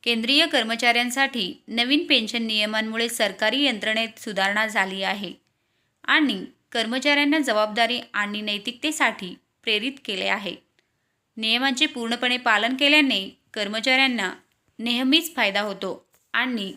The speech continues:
संस्थेचा आदरसुद्धा वाढतो. तर ही झाली आजची सर्वात महत्त्वाची बातमी, केंद्रीय कर्मचाऱ्यांसाठी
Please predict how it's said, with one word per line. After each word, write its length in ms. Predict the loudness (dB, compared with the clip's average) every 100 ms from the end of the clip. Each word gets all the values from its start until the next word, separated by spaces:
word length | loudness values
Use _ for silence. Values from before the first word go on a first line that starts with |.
| -14
संस्थेचा 640 | -12 -10 -8 -2 -2 2 2
आदरसुद्धा 580 | 2 -2 -6 -4 -2
वाढतो. 500 | 0 -2 -4 -12 -14 _ _ _ _ _ -8
तर 80 | -4
ही 180 | 0 2
झाली 280 | 2 4 4
आजची 280 | 2 -2
सर्वात 440 | -2 0 2 0 0
महत्त्वाची 460 | -2 -2 -4 -4
बातमी, 440 | -2 -2 -2 -4 -4 0
केंद्रीय 440 | 0 2 2 2
कर्मचाऱ्यांसाठी 1000 | 2 -2 -2 0 0 0 2 0 0 -4